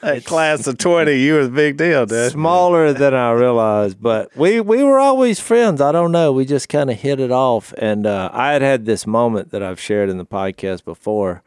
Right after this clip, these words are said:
Speaker 2: I mean, technically, the first person I shared Jesus with was a prank caller in the middle of the night.
Speaker 1: Yep.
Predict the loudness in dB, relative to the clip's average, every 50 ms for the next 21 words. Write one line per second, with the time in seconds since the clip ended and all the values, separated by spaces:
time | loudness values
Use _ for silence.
0 | _ -20 -20 -20 -20 -20 _ _ _ _ _ -8 -6 -6 -6 -6 -4 -2 -2 -2
1 | -4 -4 -10 -8 -6 -4 -4 -4 -4 -6 -4 -2 -2 -2 -2 -4 -6 -6 -4 -4
2 | -4 -6 -8 -8 -8 -8 -8 -6 -4 -4 -4 -4 -4 -4 -4 -2 -2 -4 -6 -8
3 | -8 -8 -6 -4 -4 -6 -8 -10 -10 -10 -10 -10 -12 -10 -6 -4 -2 -2 -4 -4
4 | -8 -10 -6 -4 -2 -2 -2 -2 -4 -6 -8 -10 -12 -10 -10 -8 -8 -6 -6 -6
5 | -4 -4 -4 -6 -6 -8 -10 -8 -8 -8 -10 -10 -12 -14 -12 -12 -12 -12